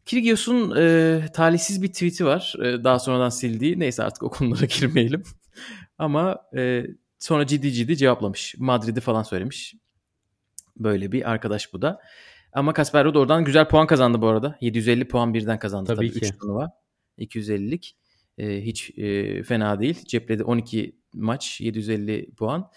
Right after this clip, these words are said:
Speaker 1: E, onun dışında iki yüz ellilik bir turnuva kazanan yine toprakta başka bir
Speaker 2: Bu
Speaker 1: isim,
Speaker 2: arada çok
Speaker 1: Carlos
Speaker 2: kısa
Speaker 1: Alcaraz.
Speaker 2: oraya bir şey eklemek istiyorum Gökalp. Çok pardon. Ee,
Speaker 1: Evet.
Speaker 2: yani bu taktiksel olarak çok doğru bir yaklaşım. Sonuçta turnuvanın takvim, e, kurasının kolay olması, takvimdeki yeri vesaire bir yana,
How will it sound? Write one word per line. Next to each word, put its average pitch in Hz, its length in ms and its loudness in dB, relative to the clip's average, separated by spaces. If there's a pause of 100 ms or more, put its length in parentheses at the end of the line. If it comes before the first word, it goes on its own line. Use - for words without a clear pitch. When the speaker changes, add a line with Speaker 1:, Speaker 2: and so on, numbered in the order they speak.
(580)
Speaker 1:
E, 110 200 2
onun 196 260 6
dışında 170 560 0
iki - 180 0
yüz 139 120 4
ellilik 165 280 2
bir 156 60 -4
turnuva 135 260 0
kazanan 117 400 0
yine 160 160 2
toprakta 139 800 -2
başka 127 300 0
bir 131 80 4
Speaker 2:
Bu - 40 4
Speaker 1:
isim, 165 120 6
Speaker 2:
arada 156 180 -2
çok 202 160 4
Speaker 1:
Carlos 147 140 2
Speaker 2:
kısa 143 160 0
Speaker 1:
Alcaraz. 139 160 6
Speaker 2:
oraya 160 400 4
bir 135 60 -4
şey 185 160 0
eklemek 143 480 0
istiyorum 120 300 -2
Gökalp. 113 320 -2
Çok - 240 0
pardon. 120 440 0 (480)
Ee, 113 100 -4
Speaker 1:
Evet. 113 180 -2
Speaker 2:
yani 120 360 2
bu 175 260 4 (100)
taktiksel 143 540 0
olarak 156 420 2
çok 156 240 -2
doğru 160 300 6
bir 170 60 4
yaklaşım. 123 540 2
Sonuçta 143 440 0
turnuvanın 143 480 2
takvim, 143 640 -2
e, 127 340 2
kurasının 135 540 2
kolay 135 300 2
olması, 139 340 0
takvimdeki 135 640 0
yeri 131 180 4
vesaire 131 500 2
bir 156 120 2
yana, 139 400 2